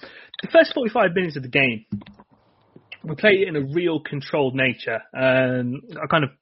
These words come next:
similar, similarly to, well, compared it to, to a bit of a boxing match. You know, we kind of fe-, we kind of, um, threw a few jabs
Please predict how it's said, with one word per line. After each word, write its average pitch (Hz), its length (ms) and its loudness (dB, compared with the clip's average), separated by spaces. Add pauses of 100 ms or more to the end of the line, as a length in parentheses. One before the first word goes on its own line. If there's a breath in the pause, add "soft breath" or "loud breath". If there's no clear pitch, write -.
(380 soft breath)
similar, 147 320 0
similarly 123 500 2
to, 123 140 0 (220)
well, 110 100 -2
compared 123 340 2
it 113 180 -6
to, 117 180 0 (200)
to 139 100 0
a - 20 2
bit 123 100 2
of 117 60 0
a 113 60 0
boxing 131 360 2
match. 107 220 -4 (600 soft breath)
You 165 100 0
know, 120 140 4
we 127 60 0
kind 139 180 4
of - 140 -2
fe-, - 160 -2 (400)
we 123 80 -10
kind 123 220 -2
of, 117 80 -6
um, 110 320 -6 (960 loud breath)
threw 175 100 6
a 147 60 6
few 143 120 8
jabs 135 520 2